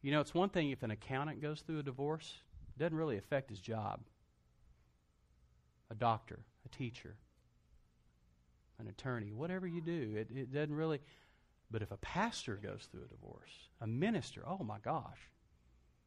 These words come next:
Does it invalidate everything you did for the last few years? Does it undo everything? Does it undo what's happened, what's gone before? Does it cause everybody who's been a part of what you were a part of and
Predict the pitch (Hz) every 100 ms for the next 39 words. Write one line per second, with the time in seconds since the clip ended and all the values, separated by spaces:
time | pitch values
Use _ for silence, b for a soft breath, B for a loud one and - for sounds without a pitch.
0 | _ _ _ _ _ _ _ _ _ -
1 | - _ _ 160 135 113 101 95 104 139
2 | 165 214 208 - 120 151 156 170 170 123
3 | 110 107 143 - 170 151 156 151 165 147
4 | 180 160 123 - 170 185 156 143 147 190
5 | 147 139 175 170 180 190 165 135 139 139
6 | 117 131 185 175 160 - 165 165 175 131
7 | - 160 156 143 - 165 196 B B 151
8 | 156 156 151 143 147 202 180 185 180 170
9 | 175 143 135 160 156 B B 135 - 175
10 | 175 190 139 147 160 156 180 180 180 170
11 | - 175 170 170 180 135